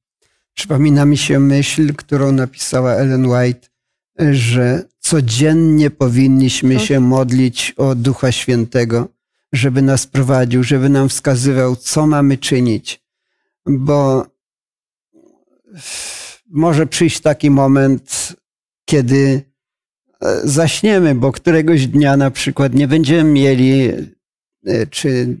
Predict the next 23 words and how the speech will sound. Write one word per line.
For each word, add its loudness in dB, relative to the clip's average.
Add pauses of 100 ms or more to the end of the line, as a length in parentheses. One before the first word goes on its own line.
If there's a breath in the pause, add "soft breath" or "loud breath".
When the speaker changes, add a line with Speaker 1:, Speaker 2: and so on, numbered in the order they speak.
Speaker 1:
Duch -4
Święty 0
nie 2
będzie 2
miał 2
do 0
nas 0
przystępu. -2 (640)
A 0
to 0
może 2
być 0
taki -2
moment, 2
w -8
którym 0
szatan 0
wykorzysta 0
i, 2
i, -2
i -2
nas -4
zwiedzie. -2